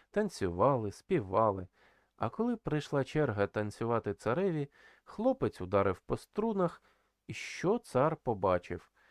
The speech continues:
Ціле військо вийшло із лютні, вишикувалось перед ним і привіталося.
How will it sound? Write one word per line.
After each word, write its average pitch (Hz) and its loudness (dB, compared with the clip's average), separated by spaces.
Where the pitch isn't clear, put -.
Ціле 131 2
військо 120 -4
вийшло 104 -2
із 92 -4
лютні, 104 -6
вишикувалось 135 -4
перед 107 -2
ним 95 -4
і 127 -6
привіталося. 104 -4